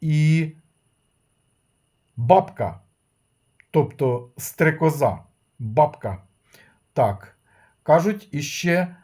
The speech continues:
е, вони жили під час динозаврів. І тому,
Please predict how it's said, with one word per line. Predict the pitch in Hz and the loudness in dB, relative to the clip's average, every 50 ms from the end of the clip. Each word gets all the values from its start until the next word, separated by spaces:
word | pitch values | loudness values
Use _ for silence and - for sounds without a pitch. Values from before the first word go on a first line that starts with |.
| _ _ _ - | _ _ _ -12
е, | 117 117 120 120 120 120 117 117 113 - _ _ _ _ _ _ _ _ _ _ _ _ _ _ _ _ _ _ _ _ _ _ _ _ _ _ _ - | -8 -6 -4 -4 -4 -4 -6 -8 -10 -14 _ _ _ _ _ _ _ _ _ _ _ _ _ _ _ _ _ _ _ _ _ _ _ _ _ _ _ -8
вони | 127 127 143 147 151 147 139 131 - - | -4 -2 0 2 2 2 0 -2 -6 -8
жили | - 117 110 113 131 165 196 214 220 233 240 233 - _ _ _ _ _ _ _ _ _ _ _ _ _ | -8 -8 -4 -2 0 2 2 4 2 2 0 -2 -10 _ _ _ _ _ _ _ _ _ _ _ _ _
під | - 156 151 - - - | -2 -2 -2 -2 -2 0
час | - 160 156 156 156 - - _ _ _ _ - | 2 4 4 4 2 -4 -12 _ _ _ _ -12
динозаврів. | 120 110 117 151 151 151 151 147 127 151 180 170 135 107 95 90 78 - _ _ _ _ _ _ _ _ _ _ _ _ _ _ _ _ _ _ _ _ _ _ _ _ _ _ _ _ _ _ _ _ _ _ _ _ _ _ _ _ _ _ _ _ _ _ _ _ _ _ _ _ _ _ _ _ _ _ - | -8 -2 0 2 4 4 4 4 4 4 4 4 4 2 -2 -8 -12 -16 _ _ _ _ _ _ _ _ _ _ _ _ _ _ _ _ _ _ _ _ _ _ _ _ _ _ _ _ _ _ _ _ _ _ _ _ _ _ _ _ _ _ _ _ _ _ _ _ _ _ _ _ _ _ _ _ _ _ -8
І | - 135 127 127 | -4 -2 -2 -2
тому, | 123 - - 151 139 143 151 170 196 208 226 226 220 196 | -2 0 0 0 2 4 4 4 4 4 2 0 -2 -6